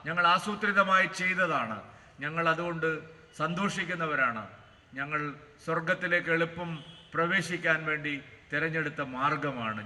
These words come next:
ജിഹാദിൻ്റെ വഴി ഞങ്ങൾ തിരഞ്ഞെടുത്തതാണ് എന്ന ഒരു പരിഷ്കൃത സമൂഹത്തിൽ, നമ്മളെപ്പോലെ ഒരു കേരളം മതേതര സമൂഹം എന്നൊക്കെ വിശ്വസിക്കുന്ന, പറയുന്ന, പ്രചരിക്കുന്ന ഒരു നാട്ടിൽ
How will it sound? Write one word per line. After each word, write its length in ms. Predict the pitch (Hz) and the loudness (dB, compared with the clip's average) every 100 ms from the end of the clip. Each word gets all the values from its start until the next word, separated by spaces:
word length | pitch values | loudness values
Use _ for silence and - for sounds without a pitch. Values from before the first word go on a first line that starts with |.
| 110 | -6
ജിഹാദിൻ്റെ 560 | 139 160 147 156 147 135 | -2 0 0 0 -4 0
വഴി 260 | 135 143 127 - - - 127 | 0 0 -2 -6 -16 -12 -8
ഞങ്ങൾ 200 | 131 135 127 | -4 -4 -2
തിരഞ്ഞെടുത്തതാണ് 800 | 135 143 147 143 139 131 127 131 123 | -2 -2 -4 -2 0 0 2 0 -2
എന്ന 120 | 131 127 | -4 -6
ഒരു 100 | 123 | -6
പരിഷ്കൃത 480 | 131 135 135 - 160 151 131 | -4 -4 -4 -6 -4 -4 -6
സമൂഹത്തിൽ, 480 | 131 139 123 117 101 - - - 120 | -6 -6 -6 -8 -12 -16 -20 -14 -8
നമ്മളെപ്പോലെ 520 | 127 143 135 139 139 131 - - | -2 -2 -2 -4 -4 -6 -12 -10
ഒരു 100 | 139 143 | -8 -4
കേരളം 360 | 139 151 156 147 123 - 123 | -2 0 0 -2 -8 -14 -10
മതേതര 380 | 131 165 165 165 160 | -2 0 2 0 -2
സമൂഹം 320 | 143 143 147 139 | -6 -6 -6 -6
എന്നൊക്കെ 320 | 135 131 131 120 - - | -6 -6 -8 -12 -14 -14
വിശ്വസിക്കുന്ന, 580 | 113 156 151 127 135 123 123 | -8 -8 -6 -8 -8 -6 -2
പറയുന്ന, 380 | 127 143 143 127 117 | 0 0 -2 -6 -6
പ്രചരിക്കുന്ന 500 | 127 151 147 147 127 | -4 -2 -2 -6 -6
ഒരു 80 | 120 110 | -6 -4
നാട്ടിൽ 260 | 110 110 | -6 -6